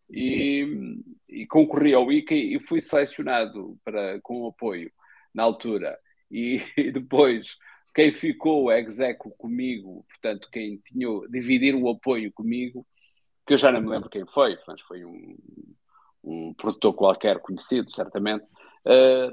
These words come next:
reclamou pela minha falta de currículo como realizador. E o, o júri, eu sei como isso é, porque faço parte dos júris, eh, o júri voltou a reunir e disse: "Epá, vamos então a resolver aqui, vamos resolver isto, vamos,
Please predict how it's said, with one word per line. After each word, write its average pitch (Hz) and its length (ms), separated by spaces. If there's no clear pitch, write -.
reclamou 160 640
pela 160 160
minha 160 280
falta 151 480
de - 120
currículo 123 640
como 117 220
realizador. 107 720
E 127 120
o, 131 100
o 139 40
júri, 139 560
eu 117 240
sei 127 220
como 120 180
isso 117 260
é, 107 120
porque - 280
faço 104 220
parte 104 320
dos 95 80
júris, 113 380
eh, 131 140
o 135 140
júri 143 320
voltou 143 440
a 127 60
reunir 135 580
e 135 140
disse: 170 140
"Epá, 147 220
vamos 151 260
então 147 320
a 135 60
resolver 123 360
aqui, 120 160
vamos 127 160
resolver 123 320
isto, 123 180
vamos, 123 380